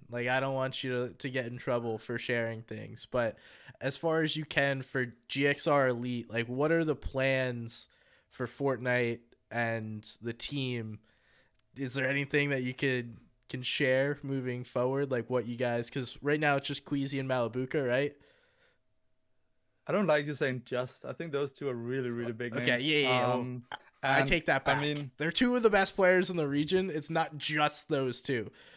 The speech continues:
Speaker 1: but there are two players on your roster. I wanted to make sure there's not a third competitive player or something that I was
Speaker 2: Let,
Speaker 1: missing.
Speaker 2: let, let, let's just call it two active players, right? Because we also have, uh, Teague signed, but he's obviously taking a, a bit of a period off here.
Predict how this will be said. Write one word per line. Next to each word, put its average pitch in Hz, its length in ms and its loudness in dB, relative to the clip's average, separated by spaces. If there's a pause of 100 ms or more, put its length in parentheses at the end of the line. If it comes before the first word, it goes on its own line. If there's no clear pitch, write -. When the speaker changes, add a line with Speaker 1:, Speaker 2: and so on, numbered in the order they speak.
(140)
Speaker 1:
but 135 280 4 (580)
there 147 260 4
are 160 200 4
two 214 300 2
players 175 480 4
on 143 160 4
your 143 180 0
roster. 127 440 0
I 131 160 6
wanted 151 240 4
to 160 40 -4
make 156 180 2
sure 160 240 2
there's 143 260 0
not 143 480 4 (420)
a 131 120 -2
third 135 520 0 (300)
competitive 139 520 2
player 123 360 0
or 117 40 -6
something 120 420 -4
that 117 120 -2
I 113 60 0
was 113 160 -2
Speaker 2:
Let, 139 120 4
Speaker 1:
missing. 127 200 0
Speaker 2:
let, 139 120 2
let, 151 280 2
let's 151 180 0
just 170 180 -2
call 147 140 2
it 131 100 -2
two 139 140 -2
active 127 380 0
players, 113 280 -6
right? 123 220 -2
Because 123 320 -6
we 131 80 -6
also 131 240 0
have, 131 240 0 (180)
uh, 120 280 0
Teague 165 340 -8 (160)
signed, 170 380 -4 (440)
but 127 120 -2
he's 131 180 -4
obviously 127 380 -2
taking 123 440 -4
a, 120 360 -2
a - 60 -8
bit 127 180 -2
of 127 100 -4
a 120 40 -6
period 127 260 0
off 131 240 0
here. 156 220 -2